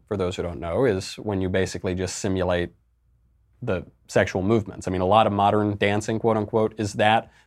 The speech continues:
but twerking is kind of the logical extreme of it, where you're just kind of shifting your hips back and forth and thrusting your pelvis,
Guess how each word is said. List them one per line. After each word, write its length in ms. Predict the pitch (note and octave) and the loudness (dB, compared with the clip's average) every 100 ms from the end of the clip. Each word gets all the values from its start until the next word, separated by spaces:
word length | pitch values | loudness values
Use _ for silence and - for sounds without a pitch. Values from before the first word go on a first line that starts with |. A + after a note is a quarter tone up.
| - | -2
but 140 | F#2+ | -2
twerking 480 | - G#2 F#2+ G2+ F2 | 2 2 2 0 0
is 120 | F2 | -4
kind 240 | - F2 | -4 -6
of 140 | E2+ - | -6 -6
the 120 | E2 | -6
logical 520 | E2 E2+ F2 F2 F2 | 0 0 0 -4 -8
extreme 400 | E2 - G2+ F#2 | -8 -6 -4 -4
of 140 | D2 - | -6 -12
it, 60 | |
where 120 | G#1 | -12
you're 120 | D2+ D#2 | -10 -10
just 200 | D#2+ - | -10 -12
kind 160 | C2+ | -14
of 80 | C2+ | -12
shifting 380 | - F#2 - F2+ | -6 -6 -6 -8
your 100 | D#2+ | -6
hips 240 | F#2 F2 | -8 -8
back 240 | - E2+ G#2+ | -6 -6 -6
and 100 | B2+ | -10
forth 220 | F2+ F2+ | -10 -8
and 100 | D#2+ | -14
thrusting 400 | - F#2+ - F2 | -4 -4 -4 -10
your 100 | E2 | -6
pelvis, 420 | D3 D3+ C3+ - | 2 2 2 -8